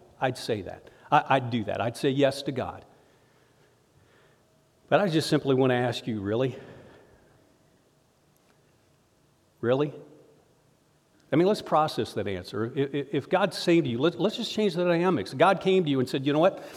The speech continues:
I want you to give up every dollar you have. I mean, in the bank, in your pocket, in your retirement fund."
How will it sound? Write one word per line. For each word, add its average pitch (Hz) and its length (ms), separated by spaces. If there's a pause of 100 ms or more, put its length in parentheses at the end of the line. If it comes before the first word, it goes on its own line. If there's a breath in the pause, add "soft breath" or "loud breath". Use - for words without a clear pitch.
(800 loud breath)
I 135 80
want - 240
you 202 60
to 185 40
give 160 200
up 160 240
every 151 260
dollar 127 340
you 113 160
have. 98 460
I 131 80
mean, 143 180
in 170 220
the 170 80
bank, 160 340
in 147 160
your 151 140
pocket, 156 520
in 151 220
your 147 80
retirement 139 680
fund." 95 260